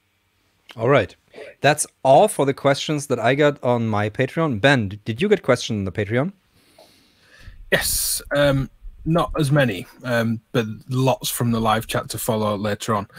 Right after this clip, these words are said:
Speaker 2: Um, Chris M asked me, um, he said he'd really love to hear how you approach designing a new instrument. Um, is there suddenly a ready-made idea in your head,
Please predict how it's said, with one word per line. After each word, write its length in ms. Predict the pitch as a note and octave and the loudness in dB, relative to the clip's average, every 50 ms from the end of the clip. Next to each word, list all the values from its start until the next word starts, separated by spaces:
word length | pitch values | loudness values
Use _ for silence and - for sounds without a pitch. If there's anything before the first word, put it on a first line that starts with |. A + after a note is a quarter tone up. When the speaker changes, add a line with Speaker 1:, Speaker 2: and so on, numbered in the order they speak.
| - - - - - - - - _ | -18 -16 -16 -16 -16 -18 -20 -8 _
Speaker 2:
Um, 320 | - C3+ C#3 C#3 C#3+ C#3+ - _ _ _ _ _ _ _ _ _ _ _ _ - - - - - | 4 4 6 6 6 4 0 _ _ _ _ _ _ _ _ _ _ _ _ -6 -6 -6 -2 -2
Chris 320 | - - G#3 F#3+ - - | 4 6 6 6 6 4
M 380 | - F3 F3 E3 D3 C#3 C3 B2 - | 4 6 6 6 6 4 4 2 2
asked 260 | C3 C#3+ B2+ - - | 2 2 2 2 4
me, 320 | D3 C#3 C#3 C3+ C3+ B2+ | 4 6 6 6 4 4
um, 340 | - C3+ C3+ C3+ C3+ C3+ B2+ - _ _ | 4 4 6 6 4 4 0 -4 _ _
he 80 | - C#3 | -4 -2
said 180 | - - D#3+ | 2 4 4
he'd 120 | D3 C#3 D3+ | 4 6 6
really 200 | E3 E3+ E3 D#3+ | 6 8 8 8
love 180 | D#3+ D#3+ C#3+ - | 6 4 4 2
to 100 | - C3+ | 0 0
hear 300 | - D3+ C#3+ C#3 C#3 C3 | 2 2 2 4 4 2
how 160 | A#2 C3 C3 | 4 2 2
you 180 | B2+ B2 B2 | 4 2 2
approach 480 | B2+ - _ - A2 A2 - C#3 - _ | 0 -2 _ 0 0 0 0 -2 -8 _
designing 600 | - C3 A#2+ A#2+ A#2+ A#2 B2 B2 B2 B2 A#2+ A#2+ | -4 -4 -2 0 0 0 0 0 0 0 0 0
a 60 | A#2 | 0
new 240 | A2+ A#2 A#2 A2+ A2 | 0 0 0 0 0
instrument. 600 | A2 A2 G#2+ - - - A2+ G2 F#2+ F#2+ F2+ D#2 - _ _ | -2 -2 -2 -4 -6 -6 -6 -6 -4 -6 -8 -10 -14 _ _
Um, 240 | - A#2 A2 G#2+ - _ _ _ _ | -6 -4 -4 -4 -8 _ _ _ _
is 140 | C#3+ C3+ | -2 2
there 140 | C3 C3+ B2+ | 4 4 4
suddenly 520 | - - - D3 D3 C#3 D3 C#3+ D3 C#3+ C3+ | 4 2 4 4 4 4 4 4 4 4 4
a 80 | C3 | 4
ready-made 560 | B2+ B2+ B2+ B2 C3 B2+ B2 B2 B2 B2 A#2+ | 4 4 4 4 4 2 4 4 4 4 4
idea 500 | A#2+ A2+ A2+ A2+ A2 - A#2+ A#2+ B2 B2 | 2 2 0 0 0 0 0 2 2 2
in 120 | A#2+ A#2+ A#2+ | 2 2 2
your 220 | A#2+ A#2 A2+ A2+ | 2 2 0 0
head, 440 | - - A#2+ A#2+ A#2 A#2 A2 A2+ - | 0 2 2 4 4 2 0 -2 -10